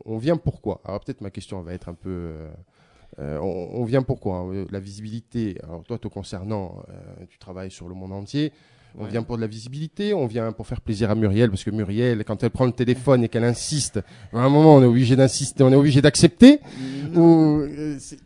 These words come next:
Speaker 1: c'est quoi
Speaker 2: Non.
Speaker 1: la volonté au f-, ou sinon vraiment de se dire, je vais commencer, euh, une aventure,
Speaker 2: Ouais,
Speaker 1: euh,
Speaker 2: voilà,
Speaker 1: et être
Speaker 2: ben
Speaker 1: sur
Speaker 2: moi,
Speaker 1: une première
Speaker 2: moi, je suis
Speaker 1: édition.
Speaker 2: parti sur ce principe-là, je disais, je vais commencer une aventure.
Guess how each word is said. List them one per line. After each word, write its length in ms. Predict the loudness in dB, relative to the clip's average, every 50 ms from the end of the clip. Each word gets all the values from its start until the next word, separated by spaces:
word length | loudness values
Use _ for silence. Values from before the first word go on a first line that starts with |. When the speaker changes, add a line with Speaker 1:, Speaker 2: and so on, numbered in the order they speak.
| _ -14
Speaker 1:
c'est 160 | -12 -10 -8 -6
quoi 80 | -2 -2
Speaker 2:
Non. 20 |
Speaker 1:
la 100 | 0 0
volonté 380 | 0 2 2 2 2 2 2 2
au 80 | 2 2
f-, 80 | 2 0
ou 140 | -2 -2
sinon 260 | -2 -4 -2 0 0 0
vraiment 220 | 0 -2 -2 -4
de 60 | -4
se 100 | -6 -8
dire, 160 | -8 -8 -8
je 120 | -8 -6 -4
vais 140 | -2 -2 -2
commencer, 680 | 0 -2 -2 0 0 -2 -4 -2 -2 -2 -2 -2 -4 -6
euh, 720 | -6 -4 -4 -4 -4 -4 -4 -4 -4 -4 -4 -4 -6 -6 -6
une 100 | -4 -4
aventure, 500 | -4 -4 -4 -6 -8 -8 -10 -10 -8 -6
Speaker 2:
Ouais, 60 | -6 -4
Speaker 1:
euh, 280 | -4 -4 -4 -4 -4 -4
Speaker 2:
voilà, 180 | -4 -4 -4
Speaker 1:
et 20 | -4
être 80 | -4 -4
Speaker 2:
ben 80 | -4
Speaker 1:
sur 80 | -4 -4
Speaker 2:
moi, 60 | -4 -4
Speaker 1:
une 40 | -4
première 60 | -4
Speaker 2:
moi, 100 | -4 -4
je 80 | -4 -6
suis 80 | -6 -8
Speaker 1:
édition. 160 | -8 -8 -8
Speaker 2:
parti 200 | -8 -8 -10 -14
sur 80 | -14 -14
ce 60 | -16
principe-là, 400 | -14 -14 -14 -14 -12 -10 -10 -10
je 80 | -10 -10
disais, 180 | -12 -12 -12 -12
je 60 | -12
vais 60 | -12
commencer 320 | -12 -12 -12 -14 -14 -14 -12
une 80 | -12
aventure. 440 | -10 -10 -10 -12 -12 -12 -12 -14 -14